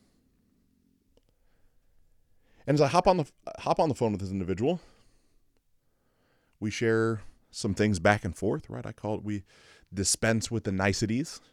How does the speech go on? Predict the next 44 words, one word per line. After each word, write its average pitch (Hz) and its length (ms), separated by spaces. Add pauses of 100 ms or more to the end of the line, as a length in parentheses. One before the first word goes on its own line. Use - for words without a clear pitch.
(120)
right? 123 180
"How 98 180
are 95 180
you? 104 140
How's 90 320
your 107 100
day? 87 400
How's 85 320
business?" 85 540
Right? 131 120
Some 139 140
of 117 60
the - 60
things 98 200
that 98 160 (380)
you're 104 120
quote 117 220
unquote 101 340
supposed 131 360
to 87 80
say, 92 260 (240)
which 104 160
I 156 140
think 123 180
are 104 160
completely 123 640
flowery 110 580
and 92 100
pointless. - 520 (3250)
And 90 120
then 127 120
I 139 80
say, 117 180
"Look, 117 220
I 95 60
can 92 120
hear 143 180
something 139 300
in 123 80
your 113 80
voice. 92 300
What's 98 160
going 87 160
on?" 73 180